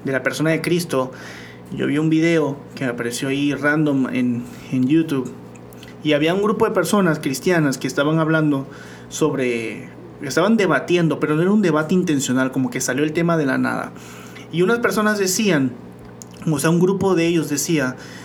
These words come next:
que Jesús no fue Dios en la tierra, que Jesús no fue Dios porque Jesús se despojó de ser Dios, que solamente fue humano.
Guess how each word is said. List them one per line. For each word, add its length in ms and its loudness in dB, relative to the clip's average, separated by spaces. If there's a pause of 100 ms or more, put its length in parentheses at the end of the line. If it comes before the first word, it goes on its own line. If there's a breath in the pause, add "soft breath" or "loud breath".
(140 loud breath)
que 100 0
Jesús 720 0 (160)
no 180 4
fue 200 2
Dios 340 2
en 60 2
la 140 0
tierra, 380 -6 (640 loud breath)
que 100 -8
Jesús 380 0
no 200 4
fue 240 0
Dios 320 0
porque 200 -2
Jesús 280 -4
se 60 2
despojó 440 -2
de 80 0
ser 200 -2
Dios, 440 0 (600 loud breath)
que 100 -8
solamente 380 0
fue 140 -4
humano. 380 0